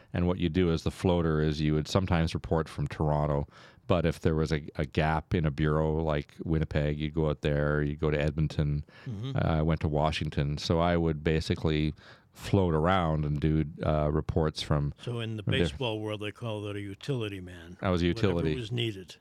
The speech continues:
Speaker 1: Exactly.
Speaker 2: Yeah.
Speaker 1: So did a lot of traveling, uh, doing that. And the furthest I went,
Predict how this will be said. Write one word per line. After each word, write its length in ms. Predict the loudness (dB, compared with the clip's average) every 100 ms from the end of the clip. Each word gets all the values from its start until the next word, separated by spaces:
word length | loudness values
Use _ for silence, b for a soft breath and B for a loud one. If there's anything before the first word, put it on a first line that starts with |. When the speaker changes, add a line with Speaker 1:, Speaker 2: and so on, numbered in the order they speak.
| -8
Speaker 1:
Exactly. 540 | -4 0 0 -2 -6 -14
Speaker 2:
Yeah. 80 | -6
Speaker 1:
So 240 | -2 -2 B B B -2
did 100 | 2
a 40 |
lot 120 | 4 2
of 60 |
traveling, 680 | 2 2 4 2 2 -2 -4
uh, 560 | -2 0 2 0 0 -2 -2
doing 280 | 0 2 2
that. 380 | 2 0 -2 -4
And 140 | -2 -2
the 40 |
furthest 440 | 0 2 2 2
I 100 | 2
went, 200 | 2 -2